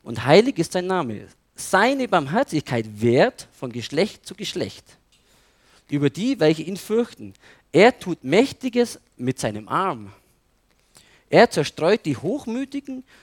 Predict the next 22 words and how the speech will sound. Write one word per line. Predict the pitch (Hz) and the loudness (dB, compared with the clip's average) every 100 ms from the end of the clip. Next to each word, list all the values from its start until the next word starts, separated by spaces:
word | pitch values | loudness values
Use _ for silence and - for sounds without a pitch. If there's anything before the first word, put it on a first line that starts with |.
| _ _ | _ _
sind, | - 196 262 - _ _ _ | -2 -2 -2 -12 _ _ _
er | 147 190 185 | 2 2 2
zerstreut | 156 - 180 208 147 | -4 -2 -2 -2 -4
die | |
hochmütig | 131 262 233 247 233 - | -4 -4 -6 -8 -8 -6
sind | 233 240 226 | -8 -8 -10
in | - 135 | -8 -4
der | 127 | -2
Gesinnung | 127 - 220 240 185 | -2 -4 -6 -6 -6
ihres | 123 110 165 | -6 -6 0
Herzens. | 208 - - 247 - - _ _ _ - | 0 -2 -10 -12 -12 -20 _ _ _ -2
Er | 139 | 0
stößt | - 208 262 269 | 0 -2 -2 -2
die | 156 | -2
Mächtigen | 147 240 233 247 214 | 2 2 2 -6 -6
von | 165 123 | -8 -6
ihrem | 123 110 | -6 -8
Thron | - 170 240 | -8 -8 -8
und | - 123 | -8 -6
erhöht | 113 127 185 247 185 - | -4 2 2 2 -2 -6
die | 131 | -4
Niedrigen. | 180 262 117 110 135 | -2 -2 -4 -8 -16